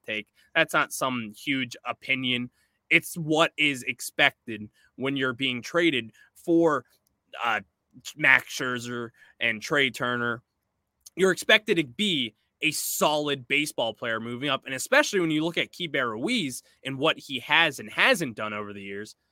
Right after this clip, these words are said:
I look at his progress at the plate. I like the tools. He has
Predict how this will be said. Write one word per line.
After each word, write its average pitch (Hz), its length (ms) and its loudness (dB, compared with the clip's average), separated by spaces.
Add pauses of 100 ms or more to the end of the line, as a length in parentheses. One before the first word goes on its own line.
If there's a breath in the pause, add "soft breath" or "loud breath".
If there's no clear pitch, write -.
(380)
I 139 120 4
look 196 320 2
at 214 200 4
his 147 220 -2
progress 165 760 0
at 143 280 6
the 120 100 -4
plate. 107 420 -8 (520)
I 165 160 6
like 165 520 0
the 165 100 -2
tools. - 600 -12 (180)
He 196 220 -4
has 185 440 4